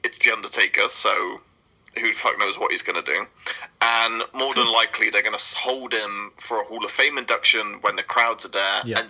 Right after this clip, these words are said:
Speaker 1: that's
Speaker 2: for
Speaker 1: when
Speaker 2: sure.
Speaker 1: we'll get the proper Mark Calloway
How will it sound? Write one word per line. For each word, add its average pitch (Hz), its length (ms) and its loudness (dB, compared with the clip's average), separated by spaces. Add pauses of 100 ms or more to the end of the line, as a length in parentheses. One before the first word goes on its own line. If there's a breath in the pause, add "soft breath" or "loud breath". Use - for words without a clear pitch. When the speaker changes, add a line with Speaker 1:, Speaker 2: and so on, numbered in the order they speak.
Speaker 1:
that's - 280 2
Speaker 2:
for - 120 -4
Speaker 1:
when 110 80 -4
Speaker 2:
sure. 98 60 -6
Speaker 1:
we'll 98 80 -12
get 104 160 0
the 104 60 -6
proper - 680 -2 (400 loud breath)
Mark 107 320 0
Calloway 98 520 2